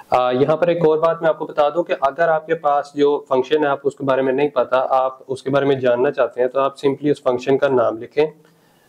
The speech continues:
और उस function का खाली पैरेंथेसिस डाल दें और ये जो आपका cursor है इसको इसके ऊपर hover करें, उस function को। Colab के ऊपर ही काम करेगा, ठीक है। अब इस function की छोटी मोटी ना documentation आपके सामने आ जाएगी।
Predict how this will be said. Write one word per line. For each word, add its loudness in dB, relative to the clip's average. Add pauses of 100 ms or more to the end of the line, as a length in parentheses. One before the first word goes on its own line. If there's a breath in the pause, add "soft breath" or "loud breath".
(100)
और 2
उस -4
function 2
का 0
खाली 0
पैरेंथेसिस 0
डाल 0
दें -10
और -4
ये 0
जो 2
आपका -4
cursor -2
है -2
इसको -2
इसके -2
ऊपर -2
hover 2
करें, 0
उस -2
function -2
को। -8 (100)
Colab 2
के -2
ऊपर 2
ही 4
काम 0
करेगा, -10 (640 soft breath)
ठीक 2
है। -2 (400 loud breath)
अब 2
इस -2
function 2
की 2
छोटी 2
मोटी 2
ना 4
documentation 0
आपके -2
सामने 0
आ 4
जाएगी। -2